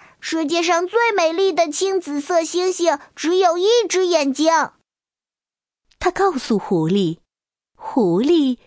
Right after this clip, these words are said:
Speaker 2: 也咯咯地笑。伊势又找到猫头鹰的家。
Speaker 1: “世界上最美丽的青紫色星星只有一只眼睛，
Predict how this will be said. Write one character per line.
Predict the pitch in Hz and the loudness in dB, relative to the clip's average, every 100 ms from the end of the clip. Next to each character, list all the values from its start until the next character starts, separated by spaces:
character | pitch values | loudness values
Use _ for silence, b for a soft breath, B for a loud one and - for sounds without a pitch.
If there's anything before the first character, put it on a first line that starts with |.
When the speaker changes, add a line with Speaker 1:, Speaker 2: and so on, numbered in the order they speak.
| _ | _
Speaker 2:
也 | 311 185 143 | 0 0 -2
咯 | - 247 339 | -2 0 0
咯 | 359 240 | 0 -2
地 | 165 | -2
笑。 | - 208 175 135 _ _ _ _ _ _ _ _ _ _ _ _ _ _ _ _ _ _ _ _ _ _ _ _ _ _ _ _ _ _ _ _ _ _ _ _ _ _ _ _ _ _ | -2 -2 -4 -8 _ _ _ _ _ _ _ _ _ _ _ _ _ _ _ _ _ _ _ _ _ _ _ _ _ _ _ _ _ _ _ _ _ _ _ _ _ _ _ _ _ _
伊 | 269 269 262 | 2 4 4
势 | - 262 233 233 B | 2 2 2 -2 B
又 | - 339 294 | 0 2 2
找 | 247 226 | 0 0
到 | 170 214 | 0 2
猫 | 240 330 | 2 2
头 | 339 208 170 | 0 0 0
鹰 | 226 330 427 | 2 0 0
的 | 262 | -2
家。 | - 160 147 - _ _ _ _ _ _ _ _ _ _ - | -2 -4 -6 -10 _ _ _ _ _ _ _ _ _ _ -10
Speaker 1:
“世 | - 214 | -4 -4
界 | 214 214 | -2 -4
上 | 220 254 269 | -2 -2 -2
最 | 339 330 | 0 -2
美 | 269 226 | -2 -4
丽 | 262 349 | -4 -2
的 | 311 285 | -2 -2
青 | - 370 | -4 -4
紫 | 381 285 | -4 -6
色 | 294 392 359 | -6 -2 -2
星 | 359 381 392 | -2 -2 -2
星 | 349 320 294 B | 0 -2 -4 B
只 | - 392 | -2 0
有 | 403 370 | 2 0
一 | 392 466 349 | 0 0 0
只 | 339 349 | -2 -2
眼 | 320 262 254 | -2 -2 -2
睛， | 330 | 0